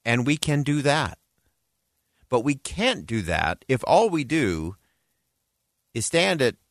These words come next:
thirty thousand feet and fire fundraising emails at voters with anger, fear, and frustration and all the things that we can't stand.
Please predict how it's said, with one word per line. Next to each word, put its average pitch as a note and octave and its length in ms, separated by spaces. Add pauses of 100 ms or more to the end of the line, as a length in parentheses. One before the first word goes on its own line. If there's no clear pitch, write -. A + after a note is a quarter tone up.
thirty D3+ 220
thousand C#3 520
feet C#3+ 420 (960)
and A2 160
fire C#3 320
fundraising G#2+ 960 (160)
emails G#2 760 (920)
at D3 140
voters E3+ 640 (2000)
with F2+ 240
anger, F#3+ 400
fear, D#3 300
and D3+ 140
frustration C#3 480
and B2+ 80
all C#3+ 120
the C3 100
things A2 500
that G2+ 180
we G#2+ 120
can't C#3 280
stand. A#2+ 460